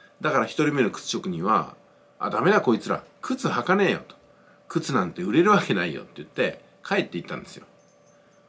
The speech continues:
もう一人の靴職人は、「あ、誰も靴を履いてない。みんなに買ってもらえるかもしんない」と思って、靴っていうものを売り始めたんですよ。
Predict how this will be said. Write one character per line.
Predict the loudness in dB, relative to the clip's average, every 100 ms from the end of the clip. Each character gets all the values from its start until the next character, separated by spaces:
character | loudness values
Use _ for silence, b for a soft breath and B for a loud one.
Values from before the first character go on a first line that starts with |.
| b -6
も | 2 4
う |
一 |
人 | 4 4
の | 2
靴 | -2
職 | -6 -4 -4
人 | -2
は、 | 0 0 -4 -18 _ -4
「あ、 | -4 -4 -8
誰 | 0 4
も | 4 2
靴 | -2 0
を | -2
履 | -2
い |
て | -6
な | -8
い。 | -10 -16 _ _ _ _ _ _ -6
み | 2 6
ん | 6
な | 6
に | 4
買 | -2
っ |
て | 0
も | 4
ら | 4
え |
る | 4
か | 0
も |
し | -4 -6
ん | -8
な | -10
い」 | -14 _ -10
と |
思 | -6 -6
っ |
て、 | -2 0 2 0 b b b b -14
靴 | -6 -6
っ |
て | -2 -4
い |
う |
も | -2
の | 0 2
を | 2 -2 -14 -20 _ _ _ _ _ -6
売 | 0
り | 0
始 | 0
め | -2
た | -4
ん | -12
で |
す | -18
よ。 | -20